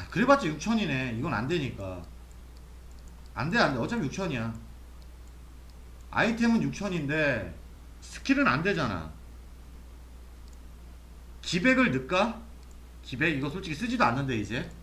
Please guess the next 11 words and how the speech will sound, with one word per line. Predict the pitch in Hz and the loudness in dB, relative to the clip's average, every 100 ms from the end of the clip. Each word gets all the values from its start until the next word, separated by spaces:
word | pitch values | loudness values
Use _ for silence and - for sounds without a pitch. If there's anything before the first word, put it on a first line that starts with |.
| - - - | -16 -16 -6
아니야, | - 127 127 | -2 2 4
아니야. | 107 123 107 | 4 2 0
근데 | 107 180 180 | 0 0 2
저기서 | 226 220 202 | 2 2 0
지금 | - 160 180 | -2 -2 -2
저거의 | - 208 214 196 175 | -2 0 4 4 4
악세가 | 110 117 185 147 | 2 -2 2 2
아니었어. | 107 110 - 87 | 2 -2 -4 -6
기다려봐봐. | 113 127 92 80 76 71 | -2 -2 -2 -6 -10 -2
아이템이었어. | 107 143 143 127 92 - - | 0 0 -2 -4 -4 -8 -8
기다려. | 139 165 139 | 2 4 4